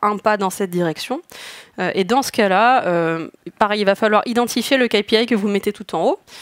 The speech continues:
Et généralement, il y a quand même des, euh, métriques qui ressortent assez naturellement ou qui sont assez évidentes pour votre, euh, produit ou votre business. Et si vous êtes à court d'idées, sachez qu'il existe, euh, beaucoup, beaucoup de ressources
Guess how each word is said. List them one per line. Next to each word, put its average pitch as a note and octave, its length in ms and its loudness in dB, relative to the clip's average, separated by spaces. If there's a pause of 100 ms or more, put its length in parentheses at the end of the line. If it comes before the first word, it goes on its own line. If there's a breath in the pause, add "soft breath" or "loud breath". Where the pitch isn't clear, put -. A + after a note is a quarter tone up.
(260 loud breath)
Et G#3 80 -2
généralement, A3+ 600 2
il B3+ 80 2
y - 20 4
a G3 60 2
quand G#3+ 180 0
même A#3+ 300 0
des, G3 280 2
euh, F3+ 220 2
métriques A3+ 720 -4
qui - 100 -10
ressortent F#3+ 500 -2
assez G3 300 -2
naturellement G3 680 0
ou G#3+ 40 -4
qui - 100 -12
sont - 200 -6
assez - 360 -4
évidentes G3+ 520 -2
pour F#3 180 -8
votre, F3+ 340 -4
euh, E3+ 320 -2
produit F#3+ 380 -6
ou F#3+ 60 -6
votre F#3 260 -6
business. E3 540 -4 (1040 loud breath)
Et G#3+ 100 2
si C#4+ 240 0
vous A#3+ 240 2
êtes G#3+ 180 0
à G#3 60 0
court G#3 200 -4
d'idées, F#3 240 -2
sachez A3 300 -4
qu'il F#3 160 -6
existe, G3 380 -6
euh, F3 340 -2
beaucoup, B3 600 -2
beaucoup A3 260 -4
de F#3+ 120 -4
ressources - 680 -4